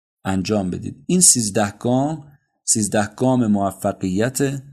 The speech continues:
آقای ناپل اون هیل در کتاب بیاندیشید و ثروتمند شوید درباره‌اش صحبت می‌کنه،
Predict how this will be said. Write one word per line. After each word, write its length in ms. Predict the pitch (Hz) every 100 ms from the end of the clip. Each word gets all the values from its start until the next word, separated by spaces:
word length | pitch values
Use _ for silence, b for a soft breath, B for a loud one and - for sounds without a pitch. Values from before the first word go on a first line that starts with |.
| _ -
آقای 260 | 104 120
ناپل 340 | 131 107 104 95
اون 180 | 104
هیل 220 | 95 117 101
در 160 | 95
کتاب 440 | 90 95 113 113 98
بیاندیشید 600 | 104 131 113 95 - 92
و 40 |
ثروتمند 680 | 92 95 87 92 - 92 90
شوید 500 | - 90 90 104 104
درباره‌اش 460 | 95 90 90 101 101
صحبت 580 | - 90 85 104 135
می‌کنه، 480 | 135 127 127 120 123